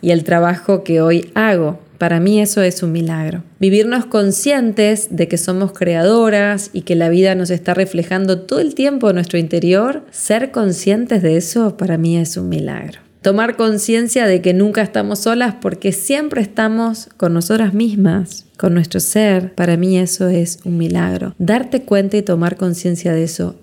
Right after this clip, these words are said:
es un gran milagro. El habernos encontrado con esa persona en nuestra vida y haber vivido lo que vivimos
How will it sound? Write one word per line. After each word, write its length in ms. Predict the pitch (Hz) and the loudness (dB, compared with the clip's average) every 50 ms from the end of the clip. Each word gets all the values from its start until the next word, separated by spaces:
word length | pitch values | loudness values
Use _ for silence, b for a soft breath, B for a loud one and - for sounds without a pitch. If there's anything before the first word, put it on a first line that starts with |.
| _ - | _ -6
es 200 | 180 170 - 180 | -6 -4 -4 -6
un 100 | 165 160 | -6 -4
gran 380 | 165 165 165 160 160 170 - - - | -4 -4 -4 -4 -6 -6 -8 -12 -8
milagro. 540 | - 160 156 156 156 147 147 160 156 - - _ _ _ _ _ _ - | -6 -4 -4 -4 -4 -6 -8 -8 -12 -14 -16 _ _ _ _ _ _ 4
El 140 | 190 185 185 | 4 6 6
habernos 460 | 185 190 196 196 202 208 208 - 196 | 6 4 4 2 2 0 0 0 0
encontrado 680 | 180 170 170 185 175 175 175 202 202 202 196 190 180 | 0 0 0 -2 -2 0 0 0 2 2 2 2 0
con 320 | - 180 175 175 180 175 - _ _ - | 0 0 0 0 -2 -4 -6 _ _ 0
esa 340 | - 233 226 - 226 202 | 0 0 2 2 0 0
persona 800 | 208 185 185 185 - 262 247 247 233 214 196 190 190 202 202 202 - - - - | 0 -2 -2 -2 0 0 2 2 2 2 2 2 0 0 -2 -4 -10 -16 -12 -6
en 160 | - 165 165 | -4 -2 0
nuestra 280 | 165 160 160 - 165 | 0 -2 0 0 0
vida 540 | 165 196 208 208 202 185 175 180 185 196 - - | 2 2 4 4 4 4 4 2 0 -2 -4 -2
y 80 | 175 170 | 0 2
haber 240 | 170 175 185 185 | 4 4 4 4
vivido 360 | 185 185 185 190 190 190 190 180 | 2 2 4 4 4 4 4 4
lo 160 | 180 175 160 | 2 2 0
que 120 | 170 175 | 0 2
vivimos 640 | 170 175 180 190 202 208 214 220 233 247 247 247 | 2 4 4 4 4 2 2 0 -2 -2 -4 -6